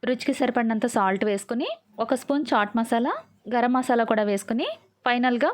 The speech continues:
కొత్తిమీర వేసుకుని, ఒకసారి బాగా కలిపేసుకున్న తర్వాత, ఇంకా స్టవ్ మీద నుంచి దింపేసుకోవాలి, స్టవ్ ఆఫ్ చేసేసుకొని. నెక్స్ట్ అటుకులు కడిగి ఉంచాం కదా, ఈ అటుకుల్లోకి ఒక రెండు స్పూన్ల వరకు శనగపిండి వేసి, రుచికి సరిపడినంత సాల్ట్ వేసి, ఇది బాగా కలుపుకోవాలి.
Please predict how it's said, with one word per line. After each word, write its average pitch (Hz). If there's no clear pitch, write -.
కొత్తిమీర 226
వేసుకుని, 220
ఒకసారి 247
బాగా 226
కలిపేసుకున్న 214
తర్వాత, 196
ఇంకా 254
స్టవ్ 233
మీద 226
నుంచి 233
దింపేసుకోవాలి, 190
స్టవ్ 196
ఆఫ్ 180
చేసేసుకొని. 180
నెక్స్ట్ 247
అటుకులు 254
కడిగి 226
ఉంచాం 226
కదా, 220
ఈ -
అటుకుల్లోకి 240
ఒక -
రెండు 220
స్పూన్ల 226
వరకు 214
శనగపిండి 202
వేసి, 196
రుచికి 240
సరిపడినంత 202
సాల్ట్ 190
వేసి, 269
ఇది 247
బాగా 214
కలుపుకోవాలి. 196